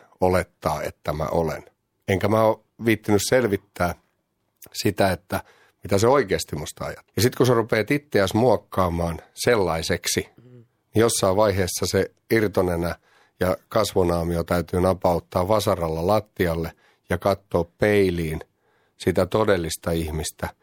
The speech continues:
ja hyväksyä itsensä semmosena. Se on todella, ö, kivulias kokemus, mutta sen jälkeen, niin kuin mä sanoin, rupeaa näkemään väreissä taas. Tää on yksi niistä vastoinkäymisistä, jonka ai-, joka aiheuttaa ton spiraalin.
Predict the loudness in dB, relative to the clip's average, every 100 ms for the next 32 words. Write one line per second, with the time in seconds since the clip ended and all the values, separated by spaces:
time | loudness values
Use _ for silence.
0 | _ -8 -2 0 2 -2 -4 -6 -6 -8
1 | -6 -2 0 0 0 -2 -4 -2 0 0
2 | 0 2 2 2 0 -6 -8 -4 -4 -4
3 | -8 -2 2 2 2 0 -4 -4 0 0
4 | -2 -4 -8 -4 0 2 2 0 -2 -4
5 | -2 -2 -2 0 2 2 2 -2 _ _
6 | _ _ -4 0 0 0 -2 -2 0 2
7 | 0 -2 -6 -12 -12 -12 -14 -20 _ -4
8 | 0 2 2 2 -2 -6 -2 2 2 0
9 | -4 -6 _ _ -4 -2 -2 -2 -2 -2
10 | -2 -2 -6 -8 -8 -8 -6 -6 -6 -10
11 | -12 -8 -4 -4 -6 -10 -8 -2 0 0
12 | -2 -2 0 -2 0 -2 0 -4 -8